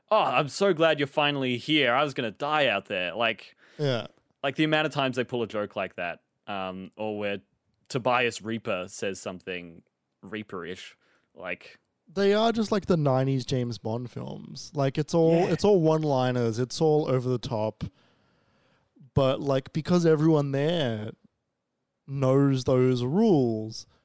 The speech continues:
Speaker 1: Mm.
Speaker 2: it doesn't matter.
Speaker 1: Mm. Yeah, and then there's also something hilarious about the stealth mission gone wrong, where you, you start throwing as many blunt objects as you can carry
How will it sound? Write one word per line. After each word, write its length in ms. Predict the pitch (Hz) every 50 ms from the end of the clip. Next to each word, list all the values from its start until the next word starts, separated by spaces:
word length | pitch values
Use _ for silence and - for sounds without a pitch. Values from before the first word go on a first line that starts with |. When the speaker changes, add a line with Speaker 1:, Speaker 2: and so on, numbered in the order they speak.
| _ _ 123
Speaker 1:
Mm. 220 | 123 117 98 87 _ _ _ _ _ _ _ _ _ _
Speaker 2:
it 160 | - 160 143
doesn't 240 | 160 151 143 143 143
matter. 460 | 160 165 143 117 - - - 127 127 - _ _ _ _ _ _ _ _ _ -
Speaker 1:
Mm. 220 | 123 117 104 92 85 _ _ _ _ _ _ _ _ _ _ _
Yeah, 240 | - 117 107 98 90 - _
and 140 | 127 131 147
then 80 | 151
there's 160 | 151 151 139
also 240 | 196 175 165 - 170
something 360 | 131 156 143 135 123 110 - - 107
hilarious 640 | 113 113 113 113 117 120 120 120 120 113 104 - -
about 420 | 101 92 104 95 95 - - _
the 100 | 107 101
stealth 320 | - - 120 104 101 - 113
mission 260 | 101 - 104 101 95
gone 240 | 95 98 95 92 90
wrong, 420 | 95 98 95 92 90 85 87 95 _ _ _ -
where 120 | 113 104
you, 200 | 101 104 104 107 - _ _
you 100 | 123 120
start 320 | - - - 135 120 113 -
throwing 540 | - - 117 117 117 117 120 117 110 101
as 120 | 104 95 104
many 180 | 110 107 107
blunt 280 | 98 98 107 107 101 92
objects 400 | 98 101 95 - 107 98 - -
as 140 | 101 87 98
you 80 | 92
can 120 | - 98 95
carry 460 | - 107 98 98 98 92 90 -